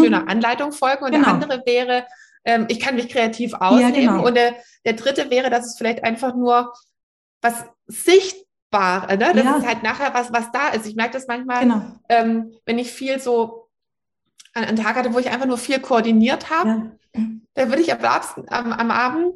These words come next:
Speaker 1: am liebsten noch mal irgendwie eine Grafik machen oder sowas,
Speaker 2: Ja.
Speaker 1: ne? Das mache ich ja jetzt nicht mehr, aber das war so,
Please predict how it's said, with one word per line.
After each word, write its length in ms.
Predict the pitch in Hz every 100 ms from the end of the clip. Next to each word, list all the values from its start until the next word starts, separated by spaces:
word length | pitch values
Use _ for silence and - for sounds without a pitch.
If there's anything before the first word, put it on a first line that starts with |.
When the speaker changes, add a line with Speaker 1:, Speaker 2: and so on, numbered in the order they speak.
| -
Speaker 1:
am 120 | 247
liebsten 320 | 269 294 330
noch 120 | 285
mal 180 | 277 269
irgendwie 460 | 233 277 269 254 240
eine 240 | 240 226
Grafik 540 | - 220 277 427 269 -
machen 300 | 190 208 208
oder 220 | 196 202
sowas, 300 | 208 208 233
Speaker 2:
Ja. 80 | 202
Speaker 1:
ne? 100 | 233
Das 160 | 233
mache 180 | 226 254
ich 60 | 294
ja 100 | 220
jetzt 140 | 208 220
nicht 160 | 226
mehr, 160 | 240 247
aber 160 | 240 240
das 180 | 240 -
war 180 | 254 285
so, 300 | 269 262